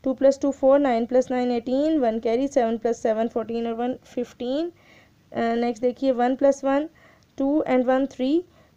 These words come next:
four, two plus two four, four plus four eight and three ऐसे ही आ जाएगा। आपका answer है थ्री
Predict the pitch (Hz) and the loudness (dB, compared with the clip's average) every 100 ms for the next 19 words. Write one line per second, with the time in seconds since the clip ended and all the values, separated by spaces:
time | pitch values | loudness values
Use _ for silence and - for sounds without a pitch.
0 | _ 233 - 262 247 247 247 - 254 - | _ -4 -2 -4 -2 2 0 0 -6 -4
1 | 240 220 247 311 339 _ - 226 220 247 | -2 2 4 4 0 _ -4 -2 0 -2
2 | 254 - 233 247 - 226 233 285 - 226 | -2 0 0 0 0 0 2 2 -2 -6
3 | 233 - 262 262 208 214 226 202 185 190 | -6 -6 -2 0 0 -2 -2 0 0 -2
4 | 202 208 - 214 214 226 220 226 262 262 | -2 -4 -6 -8 -6 -4 -4 -2 0 2
5 | 330 359 _ _ _ _ _ _ _ _ | 0 -4 _ _ _ _ _ _ _ _
6 | _ _ _ _ _ _ 254 285 | _ _ _ _ _ _ -2 0